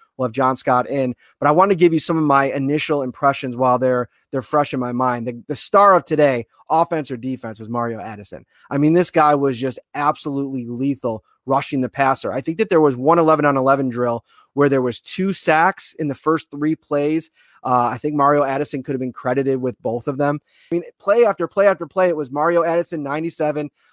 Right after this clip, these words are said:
uh, in the, in the offensive backfield. So I think, um, you know, they found somebody in Addison now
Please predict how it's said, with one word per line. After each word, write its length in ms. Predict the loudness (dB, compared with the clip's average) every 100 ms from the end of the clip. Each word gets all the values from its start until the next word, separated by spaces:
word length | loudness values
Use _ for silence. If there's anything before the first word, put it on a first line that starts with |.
| -2
uh, 200 | 2 2 2
in 140 | 0
the, 200 | 0 -2
in 120 | -4 0
the 100 | 2
offensive 440 | 2 0 -6 -4
backfield. 500 | -2 -2 -4 -12 -8
So 280 | -4 -2 -4 _ -20 _ 0
I 140 | 0
think, 380 | 2 -2 -2 2
um, 440 | 6 6 4 0 -8 _ -12
you 80 | -10
know, 120 | -2
they 220 | 0 0
found 440 | -2 0 2 2
somebody 520 | 0 -2 2 2 2 -2
in 100 | -4
Addison 560 | -6 -6 -6 -6 -6
now 420 | -4 -4 -4 -8